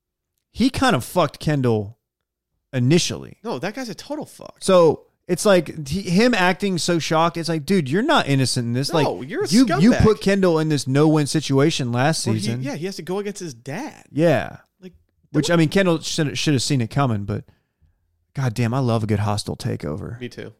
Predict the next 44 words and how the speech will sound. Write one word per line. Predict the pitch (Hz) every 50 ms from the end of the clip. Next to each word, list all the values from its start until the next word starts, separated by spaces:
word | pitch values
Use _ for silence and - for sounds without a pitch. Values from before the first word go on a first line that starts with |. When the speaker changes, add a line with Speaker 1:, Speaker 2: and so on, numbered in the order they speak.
| _ _ _
Speaker 2:
Me | 127 123
too. | - - 110 107
Speaker 1:
Damn. | 110 104 - - - - 226 190 156
We | - 131 156
need | 208
to | 208 175
get | 135 139 135
into | 139 127 110
Speaker 2:
Are |
we | 101 98
Speaker 1:
that. | 92
Speaker 2:
gonna | - - -
get | 220 180
another | 156 147 143 147
vote | 120 123 123 143
of | 139
no | 127
confidence | 110 - - 120 113 110 - 135 135 131 -
this | 143 131 143
year? | 147 143
'Cause | 135 - 127 139
I | 147 131 160
was | 160 160 151
so | - - 180 170
horned | 151 147 151 139 131
up | 139 135
for | - 127
that | 117 101 95
vote. | 107 117 117 101 - - _ _ _ _ _ _ - - - - - - _ _ _ _ _ _ _
Speaker 1:
What | 131 156 143
company | - 165 170 147 156 151 143
do | 131 120
y'all | 120 117 117
want | 120 113 104
a |
bear | 95 - 104 101 101
hug? | 95 98 92 92 92 98 95 _ _ _ _ _ _ _ _ _ _ _ _
Speaker 2:
<laughs> | 107 - - - 135 - _ - 160
Yeah, | 139 156 160 151 95 135
I | 165
don't | 214 190
know. | 135 131 135 120 98 - 123 _ _ _ _ _ _ _ _ _ _
That's | - 160 -
tough. | - - 151 139 - - - - _